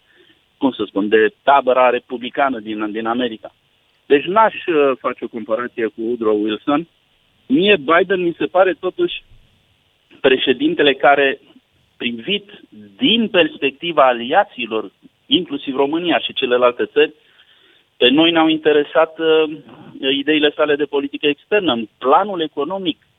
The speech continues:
sigur că americanii se gândesc la, uh, inflația care e de opt la sută, prețurile, citeam astăzi, prețurile în băcănii,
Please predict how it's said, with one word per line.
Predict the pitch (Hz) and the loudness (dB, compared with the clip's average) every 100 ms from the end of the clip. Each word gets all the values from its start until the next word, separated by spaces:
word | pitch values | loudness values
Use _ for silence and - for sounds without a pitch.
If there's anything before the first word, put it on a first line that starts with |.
| _ - | _ -16
sigur | - 247 226 | -12 -12 -2
că | 185 | -2
americanii | 160 135 113 165 180 175 | 0 -4 -4 -2 -2 -4
se | 151 | -8
gândesc | 139 139 170 | -6 -4 -2
la, | 170 151 143 _ _ | 2 2 0 _ _
uh, | 98 127 123 | -6 -4 -2
inflația | 131 131 156 156 139 127 | -4 0 0 2 0 -2
care | 123 | -2
e | 117 | -2
de | 113 | -2
opt | 123 | 0
la | 117 98 | 0 0
sută, | - 139 185 185 _ _ _ _ _ _ _ - | -2 -6 -6 -8 _ _ _ _ _ _ _ 0
prețurile, | 151 180 170 147 139 | 0 2 0 0 0
citeam | - - 156 151 | 0 0 0 0
astăzi, | 156 - 135 123 120 - | -4 -2 -2 -2 -12 -4
prețurile | 156 196 - 156 151 143 139 | -2 0 -2 -2 2 0 0
în | - 180 196 | -2 -2 0
băcănii, | 170 165 165 151 123 - | -2 0 2 2 0 -2